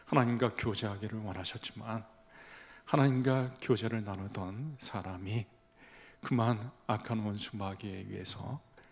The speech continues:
꿰매 넘어가고 유혹에 빠져서 죄를 짓고,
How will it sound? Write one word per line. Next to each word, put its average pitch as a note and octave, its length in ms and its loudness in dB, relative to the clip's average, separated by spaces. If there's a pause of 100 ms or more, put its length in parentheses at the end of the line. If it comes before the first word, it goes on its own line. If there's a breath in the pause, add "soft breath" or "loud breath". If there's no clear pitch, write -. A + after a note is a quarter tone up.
(220 loud breath)
꿰매 A#2+ 320 6
넘어가고 G#2 720 -4 (840 loud breath)
유혹에 A2+ 300 4
빠져서 A#2 760 -4 (300)
죄를 - 300 -2
짓고, - 420 -8